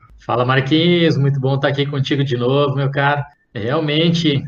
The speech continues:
a gente já tinha dado alguns spoilers nos episódios anteriores aí que não tem como evitar. É um tema aí que tá muito na boca do povo. Os teus estudantes, acredito eu, que devem perguntar bastante sobre crispr.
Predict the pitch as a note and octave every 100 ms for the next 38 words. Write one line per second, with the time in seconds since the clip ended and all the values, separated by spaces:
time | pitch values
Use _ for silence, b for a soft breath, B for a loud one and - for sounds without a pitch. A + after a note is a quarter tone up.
0 | - C3+ B2 C3+ C#3 C#3 C#3+ D3 D3 C#3
1 | C#3+ C3 - - B2+ D3+ D3+ C#3+ C3+ C3
2 | A#2+ C3+ B2 B2+ C3 B2+ B2+ C3 A#2+ B2
3 | C3+ C3+ A#2+ A#2+ A#2+ C3 C3+ C#3 C3 B2+
4 | B2 A#2 A2 _ C#3 C3+ C#3+ G3+ A#3 G#3
5 | G3+ G#3 F3 D#3 - C#3 D3+ F#3 - -
6 | _ _ _ _ C#3 D3+ E3 C#3+ D3 D#3+
7 | D3+ D3 D3+ D3+ C#3+ C#3+ C#3+ C#3+ E3 G3
8 | G3 F3 D3 C3+ D#3+ D3 B2+ C3 C#3 D#3+
9 | D#3+ C#3+ D3+ D3 C#3 C3 B2 A#2 - -
10 | D#3+ E3 E3+ C#3+ C#3+ E3+ - C#3+ C#3 C#3
11 | B2 F3 D#3 D3+ E3+ C3+ D#3 D#3 C#3 C3
12 | B2+ B2+ E3 B2 - - C#3+ E3 D3 -
13 | B2+ B2+ B2 C3 D#3 D#3 D3+ D3 D3